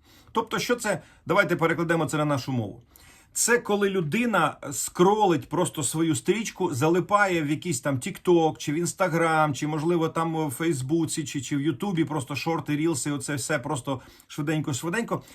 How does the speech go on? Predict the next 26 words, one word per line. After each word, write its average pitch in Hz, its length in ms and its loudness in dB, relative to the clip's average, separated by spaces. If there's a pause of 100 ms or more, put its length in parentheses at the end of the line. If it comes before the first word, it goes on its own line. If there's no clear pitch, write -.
(120)
і 202 100 -2
воно 220 220 0
не 196 280 2
завантажує 180 800 2
їхній 160 400 -2
мозок, 135 420 -2
тобто 160 340 -2
не, 196 460 0 (320)
ем, 147 480 0
спонукує 175 640 0
мозок 165 400 2
до 160 140 2
роботи. 156 400 4
Людина 165 280 0
просто, 180 500 0 (320)
е, 143 360 -2
займається 147 640 2
оцім, 135 520 0
просто 175 300 -2
скролінгом 160 580 2
і 131 40 0
так 123 160 -4
далі. - 160 -8 (400)
Вперше 233 480 0
письмове 196 420 2
використання 170 880 0